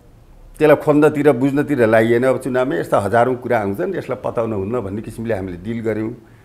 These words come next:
तर परिणाम आउँदाखेरि के देखियो भन्दाखेरि काङ्ग्रेसको मत माओवादीतिर सिफ्ट भएन। माओवादीको मत चाहिँ नि काङ्ग्रेसमा इमान्दारी साथ चाहिँ नि गयो। अब केही ठाउँमा हारे होलान्, केही ठाउँमा जिते होलान्, त्यो कुरा आफ्नो ठाउँमा छ।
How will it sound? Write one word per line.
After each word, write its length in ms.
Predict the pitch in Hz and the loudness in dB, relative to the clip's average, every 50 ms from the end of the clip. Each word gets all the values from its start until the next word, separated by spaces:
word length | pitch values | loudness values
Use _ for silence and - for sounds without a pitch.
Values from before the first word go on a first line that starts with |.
| _ _ - | _ _ -4
तर 120 | 139 131 | -2 -2
परिणाम 420 | 127 127 143 143 147 156 147 135 | 0 2 2 4 4 4 2 2
आउँदाखेरि 360 | 123 120 120 117 110 123 120 117 | 2 0 -2 -2 -4 -4 -6 -6
के 120 | - - | -6 -6
देखियो 280 | 101 104 98 - 101 95 | -6 -6 -8 -8 -8 -8
भन्दाखेरि 340 | 95 87 92 85 110 151 - - - - _ _ _ - | -8 -8 -10 -10 -10 -10 -10 -12 -16 -20 _ _ _ -8
काङ्ग्रेसको 360 | 120 123 123 123 - - 123 | -6 -4 -4 -4 -6 -6 -6
मत 220 | 110 110 120 123 - | -6 -4 -6 -6 -6
माओवादीतिर 600 | 104 98 98 98 101 104 98 92 92 107 92 95 | -6 -6 -4 -4 -4 -6 -8 -10 -12 -10 -10 -10
सिफ्ट 360 | 92 - - 101 87 - - | -10 -12 -14 -14 -14 -10 -8
भएन। 260 | 98 107 123 113 196 190 - - - - _ _ - | -6 -4 -4 -4 -4 -6 -6 -12 -20 -20 _ _ -10
माओवादीको 720 | 104 113 123 143 151 151 156 156 151 160 175 170 196 190 | -4 -2 0 0 2 2 2 2 2 0 -2 0 2 2
मत 300 | 170 170 180 180 180 180 | 4 6 4 4 4 0
चाहिँ 160 | - 180 180 180 | -2 0 0 0
नि 100 | 175 175 | 0 -2
काङ्ग्रेसमा 560 | 175 170 165 165 160 160 - - 180 185 165 | -2 -4 -4 -4 -4 -6 -6 -2 0 0 0
इमान्दारी 640 | 131 - - - - 123 135 135 131 127 120 113 110 | -2 -4 -8 -6 -2 0 0 0 0 0 -2 -2 -4
साथ 220 | - 110 107 101 - - - | -2 -2 -2 -2 -4 -6 -8
चाहिँ 160 | 107 104 92 | -8 -6 -6
नि 100 | 95 98 | -6 -4
गयो। 420 | 85 101 101 101 101 98 101 101 - - - - - - - | -2 0 2 2 2 0 -2 -6 -10 -18 -20 -20 -20 -18 -10
अब 100 | 107 120 | -8 -8
केही 200 | 117 - 135 139 | -6 -4 -6 -6
ठाउँमा 280 | 131 123 117 107 104 95 | -6 -6 -8 -6 -6 -6
हारे 260 | 92 101 139 143 151 | -4 -2 -2 -2 0
होलान्, 320 | 147 135 135 143 139 143 | 0 0 2 2 0 0
केही 160 | 131 - 123 113 | -2 -4 -6 -6
ठाउँमा 320 | - 107 107 101 95 95 | -6 -6 -8 -6 -6 -6
जिते 280 | 87 92 131 135 165 151 | -6 -6 -8 -4 0 0
होलान्, 300 | 120 117 117 120 123 127 120 - - - - - _ | 2 2 2 2 0 0 -6 -12 -18 -20 -20 -20 _
त्यो 160 | - 139 135 | -4 -4 -4
कुरा 180 | 117 120 120 107 | 0 0 0 0
आफ्नो 240 | 101 104 107 117 | 0 -2 -4 -6
ठाउँमा 340 | 98 - 107 104 98 95 95 | -10 -8 -8 -6 -4 -4 -4
छ। 100 | 92 - | -6 -6